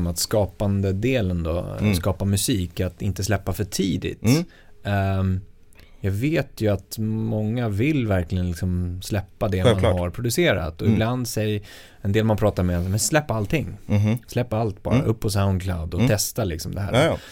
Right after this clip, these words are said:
Speaker 1: Ehm, men samtidigt så förstår jag ju, det måste ju ligga någon slags, eh, som process och tid bakom, att du behöver ju ha skapat mycket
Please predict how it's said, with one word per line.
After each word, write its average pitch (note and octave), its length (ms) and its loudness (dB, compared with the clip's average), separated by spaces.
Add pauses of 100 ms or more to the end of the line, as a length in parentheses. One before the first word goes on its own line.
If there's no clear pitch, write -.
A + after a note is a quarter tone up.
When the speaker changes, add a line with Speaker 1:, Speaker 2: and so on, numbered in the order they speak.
(280)
Speaker 1:
Ehm, F#2+ 760 2 (120)
men G#2+ 840 4
samtidigt A2+ 600 2
så - 600 -4 (180)
förstår A#2 420 -2
jag A#2+ 40 4
ju, A2 60 2
det G#2 100 0
måste G#2 260 0
ju G2+ 60 2
ligga G#2 280 0
någon G2+ 280 2
slags, - 640 -4
eh, F#2+ 340 -2 (1300)
som A2 180 -2
process - 680 2
och G2+ 180 -4
tid A#2 380 2
bakom, A2 600 2
att F2+ 140 -2
du G2 60 -4
behöver G2+ 240 2
ju G2 60 2
ha G2 40 0
skapat F#2+ 500 -2
mycket G2+ 720 0